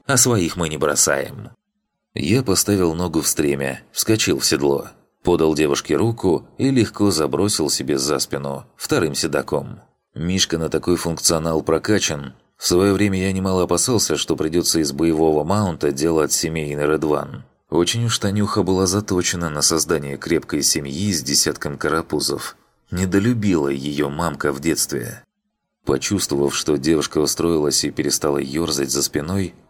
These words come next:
не выдержал и поинтересовался. "Слушай, а ты по жизни такая непробиваемая? Или просто еще не осознала, что переместилась в другой мир?" Звякнул мифрил брони. Катя зашипела, потирая отбитый кулачок.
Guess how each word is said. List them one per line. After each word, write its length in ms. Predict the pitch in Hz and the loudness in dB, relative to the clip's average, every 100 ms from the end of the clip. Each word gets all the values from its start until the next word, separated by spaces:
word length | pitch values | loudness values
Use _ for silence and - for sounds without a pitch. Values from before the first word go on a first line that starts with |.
| - | -8
не 180 | 80 80 | -6 -2
выдержал 580 | 113 95 82 71 69 - - | 2 2 2 0 0 -6 -2
и 160 | 113 | 0
поинтересовался. 1040 | 113 107 107 98 107 90 71 - 64 58 - _ _ _ _ | 2 0 2 0 2 0 2 0 0 -8 -18 _ _ _ _
"Слушай, 500 | - 113 - 73 57 - _ _ | 0 2 2 -4 -6 -18 _ _
а 140 | 71 76 | -2 0
ты 140 | 85 | 0
по 180 | - 80 | 2 2
жизни 380 | 85 131 110 82 | 0 0 -2 -2
такая 440 | 80 78 85 73 | -2 0 0 0
непробиваемая? 1080 | 71 71 85 90 85 73 69 69 71 80 - _ _ | -4 -2 0 2 2 0 -2 -8 -10 -14 -16 _ _
Или 160 | - 80 | 0 2
просто 320 | 87 82 85 | 2 0 0
еще 240 | 78 - 82 | -2 0 -2
не 140 | 80 | 0
осознала, 580 | 80 95 95 95 78 73 | 0 0 0 -2 -2 -2
что 220 | - 78 | -2 -4
переместилась 640 | 73 78 82 - 78 73 67 | -2 -4 -4 -2 0 0 -2
в 80 | |
другой 380 | 67 85 76 73 | -2 0 0 -2
мир?" 340 | 76 73 - - _ _ _ _ - | -2 -8 -10 -20 _ _ _ _ -6
Звякнул 720 | 69 69 73 123 127 127 113 | -2 2 2 0 0 -2 0
мифрил 460 | 95 87 87 92 | 0 0 0 2
брони. 540 | 78 80 76 71 71 - _ _ | 0 0 -2 -10 -12 -16 _ _
Катя 340 | - 82 67 73 | -2 0 0 -2
зашипела, 800 | 69 69 78 73 98 87 73 65 - | -2 -2 -2 -2 0 2 0 -4 -4
потирая 560 | 123 117 101 85 76 82 | -2 2 2 2 2 0
отбитый 400 | 78 73 71 69 | -2 -6 -4 -4
кулачок. 680 | 76 76 - - - - | 0 0 0 -4 -8 -16